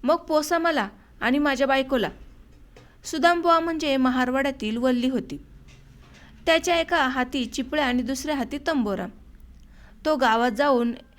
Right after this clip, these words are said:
एक तारीवर भजन म्हणायचा. सुदामबुवाला मुठमुठ पीठ मिळायचं. त्याचा पेहरावही तसा गमतीदार. डोक्याला लाल पागोटं, कपाळाला शेंद्राचा टिळा, गळ्यात विठोबाची माळ.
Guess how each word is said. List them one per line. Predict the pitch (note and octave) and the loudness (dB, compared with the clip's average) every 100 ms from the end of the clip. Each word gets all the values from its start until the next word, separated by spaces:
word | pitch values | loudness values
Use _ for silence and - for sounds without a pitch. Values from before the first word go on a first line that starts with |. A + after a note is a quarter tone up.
| - - - | -20 -12 -2
एक | E4 - | -2 0
तारीवर | E4 E4 E4 C#4+ | 0 0 2 2
भजन | C4+ C4+ C4 E4 | 2 0 0 -2
म्हणायचा. | D4 G#3+ F#3 F3+ D#3+ - - - - - - - - | -2 -2 -4 -6 -10 -14 -20 -20 -20 -20 -20 -20 -20
सुदामबुवाला | - C4+ C#4 C#4 C4 C#4 C#4+ A3+ A3+ | -10 0 2 2 2 2 2 2 2
मुठमुठ | B3 C#4 D4 C#4+ C4 | 0 0 0 0 -2
पीठ | - D#4 - | -4 -6 0
मिळायचं. | B3 F#3 E3 - F3 - - - - _ - - - - - - - | -2 -2 -8 -10 -16 -18 -20 -20 -20 _ -20 -20 -20 -20 -20 -6 0
त्याचा | E4+ F#4+ D#4+ | 2 4 2
पेहरावही | D#4 D4+ C#4 C#4 D4 C#4+ B3+ | 2 0 2 2 0 0 -2
तसा | C#4+ C#4+ C#4 | -2 -2 -4
गमतीदार. | G#3+ G#3+ F#3+ F#3+ F3 D#3+ - - - _ - - - _ - | -2 -4 -4 -4 -4 -8 -16 -20 -20 _ -20 -20 -20 _ 0
डोक्याला | B3+ B3 C4+ C4 A3 | 2 2 -2 0 0
लाल | A3+ A#3 C4 | 0 -2 -4
पागोटं, | C#4 A3 A3 C4 E3 - - - - - - | -2 -4 -2 -4 -6 -8 -20 -20 -20 -20 -2
कपाळाला | D#4 D#4 F4 E4 C4 C4 | 0 2 2 2 2 0
शेंद्राचा | - C#4 C4 C4+ C#4+ | 0 0 2 2 0
टिळा, | D#4 C#4+ C4+ G3 - - - - - - | -4 -2 -2 -2 -8 -18 -20 -20 -16 -6
गळ्यात | A3+ C#4+ B3+ B3 | 0 2 2 0
विठोबाची | B3+ C4 D4+ D4+ C#4+ A3 | -4 -2 -2 -2 -2 -4
माळ. | G3 | -4